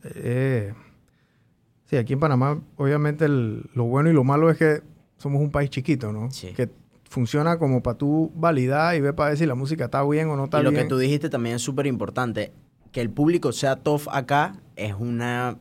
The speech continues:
Speaker 2: es lo mejor que puede pasar a un
Speaker 1: Claro.
Speaker 2: artista que sale de verdad. O sea, yo he estado en tarimas en donde yo me cuestiono todo. O sea, yo me pongo a ver al público y digo, "Wow".
Speaker 1: Me van a tirar
Speaker 2: No,
Speaker 1: una lata.
Speaker 2: me van, literalmente.
Speaker 1: <laughs>
Speaker 2: Una vez en Paradise,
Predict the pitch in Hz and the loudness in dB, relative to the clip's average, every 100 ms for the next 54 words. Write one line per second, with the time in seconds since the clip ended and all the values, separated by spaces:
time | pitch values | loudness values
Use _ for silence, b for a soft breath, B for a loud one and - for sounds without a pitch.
0 | - - 95 117 120 107 104 101 117 120 | -12 -8 -4 -4 -2 -4 -4 -6 -4 -4
1 | 120 - 98 107 113 127 123 120 120 98 | -4 -8 -8 -4 -2 -2 -4 -6 -6 -8
2 | - - 107 107 123 117 82 101 104 87 | -8 -6 -6 -4 -2 -2 -6 -10 -10 -8
3 | - 92 B B B B B - 92 92 | -6 -8 B B B B B -20 -14 -6
4 | 107 101 - 120 131 139 131 110 110 117 | -6 -4 0 2 2 0 -2 0 -2 -2
5 | 127 131 120 101 98 95 95 101 113 117 | -2 -4 -4 -4 -6 -6 -6 -8 -8 -10
6 | 113 104 101 101 104 87 - - _ - | -8 -8 -8 -8 -8 -8 -12 -20 _ -10
7 | 87 87 92 104 104 107 107 107 104 107 | -8 -10 -12 -10 -8 -6 -4 -6 -6 -6
8 | 107 101 101 95 92 87 87 82 80 - | -6 -8 -10 -10 -12 -12 -10 -8 -8 -14
9 | - - _ 240 156 120 123 143 113 135 | -20 -20 _ -14 -6 -4 -4 -4 -2 0
10 | 143 147 143 131 110 107 107 104 - 117 | 2 2 4 2 0 -2 -2 -4 -4 -4
11 | 113 110 107 113 117 135 117 98 - - | 0 2 2 2 2 4 2 2 0 0
12 | 131 123 139 143 147 139 156 147 143 139 | 0 2 2 4 2 4 4 6 4 4
13 | 139 156 - | 2 0 -8